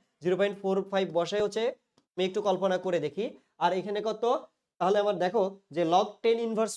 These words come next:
four। So, টেন inverse four, কোনো কিছুতে টেন এর পাওয়ার থাকে, তাহলে সেটা সামনে আসবে,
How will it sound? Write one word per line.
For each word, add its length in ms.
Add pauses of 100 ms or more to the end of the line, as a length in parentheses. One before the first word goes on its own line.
four। 160 (320)
So, 60 (560)
টেন 260
inverse 200
four, 140
কোনো 200
কিছুতে 320
টেন 220
এর 80
পাওয়ার 260
থাকে, 220
তাহলে 180
সেটা 180
সামনে 340
আসবে, 380